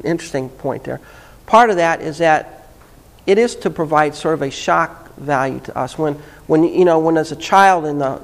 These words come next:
Jewish home, you saw that your dad slaughter the Passover lamb and pour the blood into a bowl and sprinkle it,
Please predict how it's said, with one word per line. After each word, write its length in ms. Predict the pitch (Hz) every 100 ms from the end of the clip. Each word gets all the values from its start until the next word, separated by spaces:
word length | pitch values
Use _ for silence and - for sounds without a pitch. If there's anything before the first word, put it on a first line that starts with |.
| -
Jewish 320 | 175 165 147
home, 320 | - 170 143
you 60 | 143
saw 260 | - 156
that 120 | 147 147
your 120 | 147
dad 520 | 143 151 156 139 131 - - - - -
slaughter 500 | - 170 160 156 131
the 100 | 127
Passover 600 | - 156 147 - 156 135
lamb 520 | 127 147 139 110 113 120 - - - - - - -
and 160 | - 131
pour 220 | - 170
the 80 | 143
blood 300 | 135 151 156
into 240 | 147 143
a 60 | 135
bowl 380 | - 143 151 147
and 100 | 123
sprinkle 520 | - 147 151 147 135
it, 160 | 120